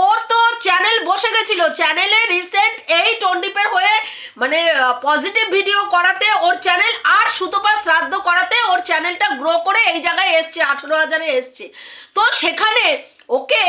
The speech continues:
প্রত্যেকটা ভিউয়ার্স গিয়ে বলেছে এবং ওর যে প্রিয় দিদিরা, যেই দিদিদেরকে কোলে, দিদিদের কোলে উঠে, যেই বোনকে কোলে নিয়ে দিদিদের কোলে উঠে ও দোল খাচ্ছে, সেই দিদিরাও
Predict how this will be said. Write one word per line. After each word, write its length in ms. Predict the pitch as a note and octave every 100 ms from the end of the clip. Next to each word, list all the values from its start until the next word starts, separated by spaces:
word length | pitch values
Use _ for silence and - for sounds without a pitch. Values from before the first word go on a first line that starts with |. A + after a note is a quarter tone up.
| F4 - _ _ _ _ _ _ _ _
প্রত্যেকটা 680 | E4 F4 - G#4+ A4 - A4 A4 - - - -
ভিউয়ার্স 500 | B3+ E4 G4+ A#4 A#4 E4
গিয়ে 180 | G#4+ G#4+
বলেছে 420 | G4+ G#4 G#4 G#4+ G#4+ - - -
এবং 200 | F4+ B4+ B4+ A#4
ওর 120 | A#4 F4+
যে 120 | B4+ B4+
প্রিয় 220 | G4+ A4 B4 B4+
দিদিরা, 380 | F#4 A#4 A4+ G4 B3+
যেই 260 | - G4+ B4 G#4+
দিদিদেরকে 560 | G4 A4 A4+ A#4 A#4 A#4+
কোলে, 280 | G#4 G4 A4 A4+
দিদিদের 380 | C#4+ E4+ G4+ A4 A4
কোলে 260 | F4+ F4+ G#4+
উঠে, 240 | A4+ A4+ G4+ C4
যেই 200 | D#4+ G4
বোনকে 400 | D#4 F4 F#4 G#4+ G#4+
কোলে 240 | G4 G#4 G#4
নিয়ে 200 | G#4 G4+
দিদিদের 360 | E4+ E4 F#4 G#4 G4+
কোলে 220 | F4+ G4
উঠে 200 | G#4 G#4+
ও 60 | G#4 D4+
দোল 220 | D4 F#4+ A#4+
খাচ্ছে, 400 | A4 - - D4+ D4 - -
সেই 280 | - D4 F4
দিদিরাও 460 | C4 C#4+ E4+ G4